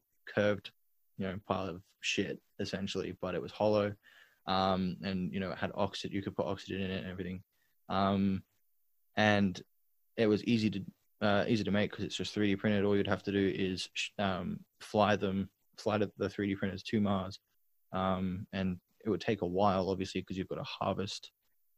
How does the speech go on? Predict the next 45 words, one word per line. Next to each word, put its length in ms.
the 80
materials 760
from 300
Mars 500
and 240
build 240
them. 280
But 260
it 160
was, 380
you 60
know, 140
something 400
that 200
you 140
could 320
see 240
happening 600
five 220
hundred 220
years 180
from 140
now, 200
something 280
that 100
you 80
could, 280
you 140
could 120
build. 220
And, 120
like, 160
five 160
hundred 200
years 160
from 100
now, 220
that 160
idea 420
could 120
either 100
be 100
scrapped 380
or 120
adapted. 460